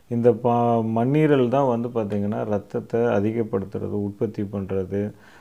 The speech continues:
ம-, நம்மளோட ஹீமோகுளோபின் இன்க்ரீஸ் பண்றதுக்கு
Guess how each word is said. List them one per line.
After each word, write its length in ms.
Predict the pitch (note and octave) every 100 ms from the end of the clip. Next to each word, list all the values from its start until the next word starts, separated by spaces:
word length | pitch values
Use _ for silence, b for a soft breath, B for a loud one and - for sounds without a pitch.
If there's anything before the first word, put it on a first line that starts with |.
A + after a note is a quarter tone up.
| B B A#2
ம-, 20 |
நம்மளோட 520 | A2+ A2+ A2+ A2 G#2+
ஹீமோகுளோபின் 760 | G#2 C3 C3+ C3 B2 A#2+ A2+ A2+
இன்க்ரீஸ் 460 | A2 G#2+ B2+ A#2+ A2
பண்றதுக்கு 540 | A2+ G#2 G2+ G2 F#2+